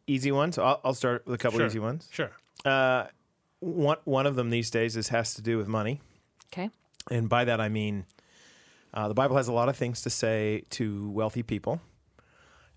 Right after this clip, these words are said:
Speaker 1: And so if you are, uh, i-, i-, if you are a rich, richer person than me, I get to pass judgment on you and your use of your money.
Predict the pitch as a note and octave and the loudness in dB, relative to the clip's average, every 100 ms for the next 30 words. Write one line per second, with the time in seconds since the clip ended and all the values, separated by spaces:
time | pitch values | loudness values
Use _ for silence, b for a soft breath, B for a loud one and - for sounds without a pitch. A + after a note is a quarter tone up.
0 | - A2+ A2+ A2 - A2+ A2 G#2+ A2+ A#2 | -6 -2 -2 -2 -2 0 -2 -4 -2 2
1 | A#2 A2+ A2 A2 G#2+ _ _ - G2 F#2 | 2 2 2 0 -2 _ _ -6 -4 -4
2 | F#2 C#2+ - - A#2 - A2 - A#2+ - | -6 -8 -16 -12 -12 -8 -12 -8 -8 -6
3 | A2+ A#2 A2+ A2+ G#2+ G#2+ _ - - - | -2 0 2 0 -2 -6 _ -20 -20 -16
4 | B2+ A2+ A2 B2+ _ - B2+ B2 D3+ C#3+ | -8 -4 -4 -4 _ -8 -4 0 0 0
5 | B2+ - C3+ C3+ C#3 G#2+ A#2 E3 b b | -4 -4 -4 -2 -2 -2 -4 -6 b b
6 | - C3 B2+ A#2 A#2 A#2+ A#2 A2+ - A2+ | -12 -4 -2 -2 -4 -2 -2 -2 -2 -2
7 | A2 A#2 A#2 A2+ A2+ A2+ A2 G#2 G#2 G#2 | 0 -4 -2 -2 0 0 0 -2 -2 -2
8 | G#2 G#2+ - G2 G#2 G#2 G2+ F#2+ | -2 -4 -4 -4 -4 -4 -4 -6